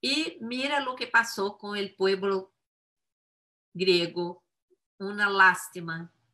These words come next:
una verdadera tragedia. Pero yo creo que en la medida en que iniciativas de investigación, iniciativas de auditoría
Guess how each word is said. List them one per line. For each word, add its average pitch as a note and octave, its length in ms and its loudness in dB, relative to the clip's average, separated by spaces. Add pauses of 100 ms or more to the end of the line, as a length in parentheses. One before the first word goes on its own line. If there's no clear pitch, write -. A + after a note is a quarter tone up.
(140)
una F#3+ 240 0
verdadera G3 840 2
tragedia. F3 720 0 (720)
Pero D4+ 400 2 (840)
yo D4 340 -2
creo C#4 600 0
que - 420 -2 (280)
en C4 200 0
la D4 100 8
medida C4+ 920 0 (240)
en A3 220 -2
que A#3+ 340 2
iniciativas A#3 1160 -2
de C4+ 100 -8
investigación, A3+ 1080 -8 (400)
iniciativas B3+ 1080 0
de C4+ 100 -2
auditoría G3+ 880 -8